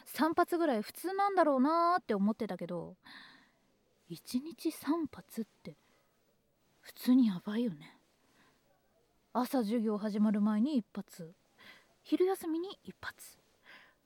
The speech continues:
放課後に一発だから。え？あんたそれで少ないの？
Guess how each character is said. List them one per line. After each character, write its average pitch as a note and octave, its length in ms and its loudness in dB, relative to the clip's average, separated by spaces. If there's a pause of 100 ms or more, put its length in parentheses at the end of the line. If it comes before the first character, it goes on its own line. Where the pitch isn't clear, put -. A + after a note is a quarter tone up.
(120)
放 G4 320 6
課 F4 180 2
後 D4+ 140 0
に B3 220 4
一 F#3+ 200 -6
発 A#3+ 400 -6
だ G3+ 100 -8
か - 140 -20 (1600)
ら。 C4 80 12
え？ D4 40 12 (1700)
あ G#4+ 140 4
ん G#4 40 -2
た A#3+ 80 0
そ - 300 -6
れ F#4+ 100 2
で G4 120 4
少 - 340 -2
な C5 200 4
い E4+ 40 6
の？ G3+ 160 4